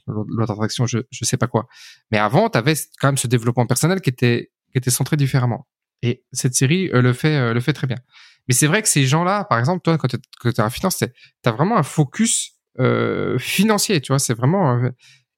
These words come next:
et alors après, tu peux associer la finance à, à,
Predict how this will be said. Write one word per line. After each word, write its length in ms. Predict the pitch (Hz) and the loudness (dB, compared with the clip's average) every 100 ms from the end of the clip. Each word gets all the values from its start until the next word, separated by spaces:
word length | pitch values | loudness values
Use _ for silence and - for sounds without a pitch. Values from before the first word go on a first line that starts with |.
| - | -2
et 260 | 131 120 - | 0 0 -2
alors 160 | 120 | 0
après, 220 | 135 - | 2 0
tu 140 | 127 - | -2 0
peux 100 | 139 | 2
associer 340 | 131 135 - | 2 0 2
la 80 | 131 | 0
finance 560 | 120 147 147 131 - - _ | 0 0 0 -4 -8 -14 _
à, 440 | 113 110 110 - | -2 0 -2 -6
à, 100 | - | -12